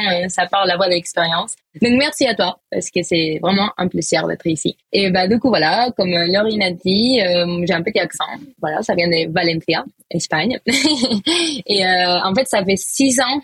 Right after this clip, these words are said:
maintenant que j'habite à Paris, euh, que je travaillais pour des startups dans la tech, dans les Next forty et tout ça. Et du coup, bah, j'ai beaucoup appris des super, euh, scale-up,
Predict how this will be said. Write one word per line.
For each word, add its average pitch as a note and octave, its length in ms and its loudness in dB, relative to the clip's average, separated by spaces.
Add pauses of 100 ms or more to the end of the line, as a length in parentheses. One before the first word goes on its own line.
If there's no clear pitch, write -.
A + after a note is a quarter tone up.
maintenant G3+ 380 0
que - 100 -2 (280)
j'habite F#3 260 0
à F3+ 80 0
Paris, F#3 320 0 (320)
euh, F3+ 100 2
que F#3 120 2
je F#3 100 2
travaillais A3+ 840 2
pour B3+ 200 2
des F#3+ 160 0
startups A3+ 580 -2
dans F3 80 0
la E3+ 220 0 (100)
tech, A#3+ 160 -2 (460)
dans F#3+ 100 0
les F3 400 0
Next F#3+ 340 -2
forty G#3+ 520 0
et F#3 80 -2
tout G3 100 -2
ça. G3 500 0
Et E3+ 120 0
du D#3+ 120 -2
coup, F#3 280 -2
bah, D#3+ 240 2
j'ai E3+ 220 0
beaucoup G#3+ 280 0
appris G3+ 460 0
des E3 240 0
super, A3 500 0
euh, E3+ 380 0
scale-up, F3 640 0